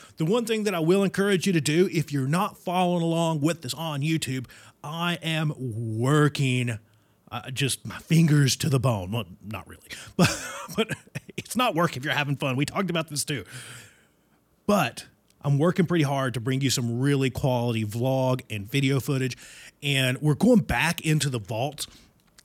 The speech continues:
and pulling out all of this stuff, um, from kinda interviews of the past where we haven't released the video, but we recorded video through the Zoom sessions and all kinds of other sort of stuff. So I'm pulling all of that stuff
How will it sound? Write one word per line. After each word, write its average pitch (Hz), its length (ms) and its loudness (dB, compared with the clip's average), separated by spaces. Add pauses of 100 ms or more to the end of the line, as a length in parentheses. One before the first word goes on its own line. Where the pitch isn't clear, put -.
(120)
and 123 160 -4
pulling 160 480 0 (100)
out 120 300 -4
all 135 260 2
of 123 140 -2
this 127 160 2
stuff, - 640 0 (400)
um, 110 280 -10
from 117 580 -2 (800)
kinda 123 360 -2
interviews 147 540 6
of 131 180 -2
the 107 60 -6
past 123 400 -4
where 139 80 2
we 120 100 4
haven't 127 320 -2
released 123 600 -4
the 113 80 -8
video, 120 380 -4
but 143 180 -6
we 110 160 -4
recorded 120 720 -4
video 170 400 -2
through 120 360 -6
the 107 80 -6
Zoom 139 240 -2
sessions 165 380 0
and 107 100 -8
all 135 120 -4
kinds 131 200 -4
of - 80 -10
other 143 160 -2
sort 185 200 -2
of 165 60 0
stuff. - 600 -4
So 147 100 -10
I'm 123 100 -6
pulling 196 400 4
all 170 340 2
of 143 60 0
that 139 260 0
stuff 110 520 -2